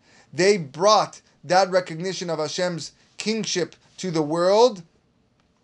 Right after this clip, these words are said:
and they inspired thousands to become his faithful thir-, servants. Hashem's kingship is an expression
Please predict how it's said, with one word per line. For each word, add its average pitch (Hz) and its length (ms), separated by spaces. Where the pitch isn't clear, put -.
and 160 160
they 175 140
inspired 185 680
thousands 180 600
to 165 80
become 165 380
his 156 120
faithful 151 380
thir-, 143 200
servants. 123 460
Hashem's 214 440
kingship 208 500
is 147 140
an 147 120
expression 156 760